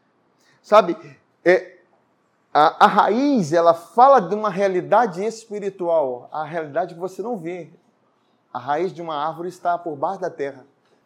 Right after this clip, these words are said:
Aquilo que você é, ninguém pode discernir, a não ser pelo Espírito. Aquilo que nós somos em Deus,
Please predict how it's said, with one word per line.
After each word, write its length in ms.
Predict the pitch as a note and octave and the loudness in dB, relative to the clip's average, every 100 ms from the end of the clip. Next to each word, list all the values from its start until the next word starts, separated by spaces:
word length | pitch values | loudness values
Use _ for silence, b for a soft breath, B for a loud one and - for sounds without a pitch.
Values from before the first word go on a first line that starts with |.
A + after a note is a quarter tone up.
| _ _ b | _ _ b
Aquilo 400 | b D#3+ C#4+ D4+ | b 0 2 2
que 100 | B3 | 2
você 340 | A3+ B3 - G#3+ | 6 6 6 4
é, 680 | F#3+ A3+ C4+ A#3+ D3 - _ _ _ _ _ _ _ b b | 6 6 6 6 2 -6 _ _ _ _ _ _ _ b b
ninguém 580 | G#3 C4+ A#3 C4 E4+ E4 | -2 0 2 0 0 -2
pode 1040 | - A3 B3 A#3+ F#3+ D#3 G3 F#3+ E3+ - _ _ _ _ _ _ _ | 0 6 8 8 6 -2 -6 -4 -4 -8 _ _ _ _ _ _ _
discernir, 840 | C3+ D3 F#3+ D#3 C3 C#3 C3 F#2 b b b b b _ _ _ B B B _ _ _ _ _ _ - | -18 -6 -2 -2 -4 -8 -8 -12 b b b b b _ _ _ B B B _ _ _ _ _ _ -10
a 120 | C#3 | -8
não 180 | D3+ C#3 | -6 -6
ser 380 | - G3 G3 - _ _ - | -4 -4 -4 -18 _ _ -10
pelo 180 | D#3 | -10
Espírito. 640 | D3+ - C3 G2+ F#2 _ _ _ _ _ _ _ _ _ b b | -10 -14 -14 -14 -16 _ _ _ _ _ _ _ _ _ b b
Aquilo 320 | D3+ - C#4+ | -4 0 -2
que 140 | C#4+ | 0
nós 220 | G#3+ G3 - | -2 -2 -6
somos 960 | - A3+ B3 G#3 C#3+ - - - - - _ _ _ _ _ | -2 0 0 -2 -8 -12 -20 -20 -20 -20 _ _ _ _ _
em 260 | A3+ C#4 C#4+ | -2 0 0
Deus, 1200 | D3 G3+ C4 A#3+ D3+ - - - - - _ _ | 2 4 4 2 -2 -10 -20 -20 -20 -20 _ _